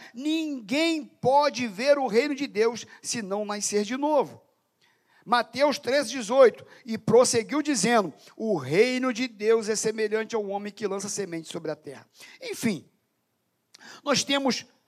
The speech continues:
vários versículos. Inclusive, certa vez, quando Jesus estava sendo interrogado pelos fariseus sobre quando viria o reino de Deus, Jesus respondeu, Lucas dezessete,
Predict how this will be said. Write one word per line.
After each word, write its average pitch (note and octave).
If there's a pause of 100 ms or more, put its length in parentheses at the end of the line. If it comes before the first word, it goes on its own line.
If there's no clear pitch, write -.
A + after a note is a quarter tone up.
vários F#3+
versículos. C#3+ (260)
Inclusive, B3+
certa G#3+
vez, F#3 (260)
quando A3
Jesus F#3+
estava F#3+
sendo G#3
interrogado F3+
pelos F3+
fariseus E3+ (360)
sobre G3+
quando C4
viria F#3
o F3+
reino F3 (320)
de E3
Deus, G#3+ (400)
Jesus G#3+
respondeu, G3 (680)
Lucas B3
dezessete, G3+